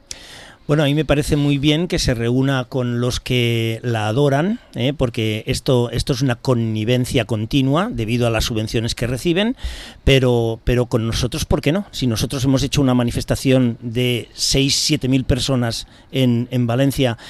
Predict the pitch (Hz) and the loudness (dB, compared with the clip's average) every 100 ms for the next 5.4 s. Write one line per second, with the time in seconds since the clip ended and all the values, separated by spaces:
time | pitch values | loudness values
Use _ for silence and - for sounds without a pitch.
0 | - 156 139 135 127 127 117 139 131 123 | -2 0 2 2 0 2 4 4 4 2
1 | 120 131 120 131 123 120 123 120 117 113 | 2 2 4 2 2 -2 -2 -2 -4 -4
2 | 113 131 165 214 - - - 131 120 - | -4 2 2 0 -6 -18 0 2 2 2
3 | 151 196 - 135 135 143 143 127 156 - | 0 2 0 2 2 2 2 0 0 -2
4 | - 135 127 120 120 120 165 151 139 - | 0 2 2 0 -2 -4 -4 -4 -4 -4
5 | 180 214 233 | -4 -4 -8